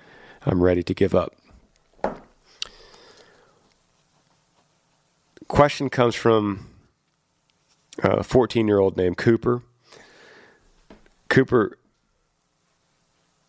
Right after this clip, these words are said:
f-, first thing I'm gonna say, first thing I'm gonna say is there are, there are hotlines set up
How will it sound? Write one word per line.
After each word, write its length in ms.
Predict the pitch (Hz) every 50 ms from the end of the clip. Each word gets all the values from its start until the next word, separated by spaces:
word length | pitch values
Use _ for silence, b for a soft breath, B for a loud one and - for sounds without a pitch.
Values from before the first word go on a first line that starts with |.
| _ -
f-, 60 | -
first 480 | - - - 233 - - - 135 - -
thing 100 | 135 123
I'm 60 | 117
gonna 80 | 107 104
say, 300 | - - 117 113 113 104 104 - - - - - _ - - - - - -
first 300 | - - 113 107 - -
thing 100 | 104 98
I'm 60 | 95
gonna 80 | 95 90
say 380 | - - 92 90 87 85 98 104 - - _
is 560 | - - 98 92 90 92 87 - - - - _ b b b b b b b b b b b b b b b b b b b _ _ _ _ _ -
there 320 | - - 104 107 107 -
are, 460 | - 98 95 95 92 90 90 90 87 - _ _ _ _ _ _ _ _ _ _ _ _ _ _ _ _ _ _ _ _ _ _ _ _ _ _ _ _ _ _ _ _ _ _ _ _ _ -
there 140 | 117 110
are 120 | 98 90 -
hotlines 840 | - - - 107 110 - - - 101 95 95 92 90 85 - -
set 380 | - - - - 101 98 95 92
up 340 | 92 92 - - - _